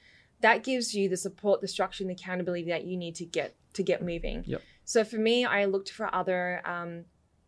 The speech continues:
Speaker 1: you know, uh, 'cause what I'm doing is, is, uh, you know, different to, to running a startup. So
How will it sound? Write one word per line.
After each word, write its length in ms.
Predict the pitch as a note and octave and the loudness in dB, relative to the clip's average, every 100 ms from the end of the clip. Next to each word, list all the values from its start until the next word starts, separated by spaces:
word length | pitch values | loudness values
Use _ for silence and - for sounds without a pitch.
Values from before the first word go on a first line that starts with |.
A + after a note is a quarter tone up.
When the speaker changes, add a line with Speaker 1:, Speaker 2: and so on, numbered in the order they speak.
| _ _ - | _ _ -4
Speaker 1:
you 160 | G3+ | 2
know, 380 | G3 F3+ F3+ F3+ | 4 6 6 4
uh, 340 | - E3 D#3+ - - _ _ _ _ _ _ _ _ - | 0 -2 -2 -6 -14 _ _ _ _ _ _ _ _ -8
'cause 160 | A3 G3 | -6 2
what 160 | G#3 | 4
I'm 120 | G#3 | 4
doing 240 | G3+ G3 F#3 | 4 4 2
is, 360 | F3 E3 - - | -2 -4 -8 -8
is, 480 | - F3+ E3 - - _ _ _ _ _ _ _ - - _ - G3+ - _ _ - | 0 0 0 -8 -14 _ _ _ _ _ _ _ -20 -20 _ -10 -10 -10 _ _ -2
uh, 100 | A3+ - | -2 0
you 100 | A#3+ | 2
know, 120 | G3+ | 4
different 440 | F3 F#3+ F#3 E3+ E3+ | 4 2 2 -2 -2
to, 460 | - E3+ D#3 D3+ - - | -4 -2 -2 -4 -8 -6
to 200 | G3 F3 | -4 -2
running 240 | E3 D#3+ | -2 -4
a 60 | D#3 | -6
startup. 540 | - D#3+ D#3+ D#3+ - | -2 0 0 -2 -4
So 300 | - F#3 E3+ | -2 0 0